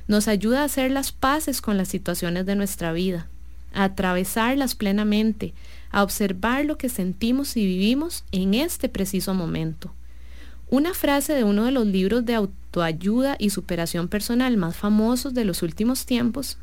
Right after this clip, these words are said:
El poder de la hora, nos dice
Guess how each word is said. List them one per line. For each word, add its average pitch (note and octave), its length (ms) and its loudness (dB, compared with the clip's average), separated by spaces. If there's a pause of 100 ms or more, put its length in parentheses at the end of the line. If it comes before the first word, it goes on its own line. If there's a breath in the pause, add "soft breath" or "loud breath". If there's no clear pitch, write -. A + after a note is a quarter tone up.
(100)
El E3+ 160 0
poder E3 380 0
de F#3 100 0
la A#3+ 160 2
hora, A3+ 320 0 (400 loud breath)
nos F#3+ 320 4
dice F#3 380 0